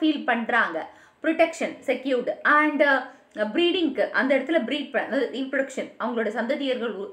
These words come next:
இருக்கிறதுக்காகவும் சாப்பாடும் அங்க நல்லா கிடைக்குது, அப்படி வச்சுக்கோங்க.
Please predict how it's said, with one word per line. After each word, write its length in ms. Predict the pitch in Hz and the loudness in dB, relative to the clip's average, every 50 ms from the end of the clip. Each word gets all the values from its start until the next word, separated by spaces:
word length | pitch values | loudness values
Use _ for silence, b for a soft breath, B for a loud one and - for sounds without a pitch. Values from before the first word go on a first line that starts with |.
| - - | -14 -12
இருக்கிறதுக்காகவும் 880 | - 196 262 254 254 254 233 - 190 180 196 185 175 175 170 160 165 - b b b b b | -10 -8 -6 -4 -4 -4 -4 -4 -4 -4 -4 -2 -2 -2 -4 -6 -8 -8 b b b b b
சாப்பாடும் 480 | b - 359 381 381 392 339 285 262 302 | b 0 2 2 2 4 4 4 4 4
அங்க 160 | 392 339 269 | 2 0 0
நல்லா 240 | 233 220 214 202 208 | -2 -2 -2 -2 -4
கிடைக்குது, 400 | 208 - 180 165 165 - 170 160 | -4 -4 -4 -6 -6 -8 -8 -4
அப்படி 300 | - 202 196 202 285 220 | -4 -4 -2 -2 -4 -4
வச்சுக்கோங்க. 400 | 165 - - - 175 156 143 - | -4 -6 -6 -8 -8 -8 -8 -10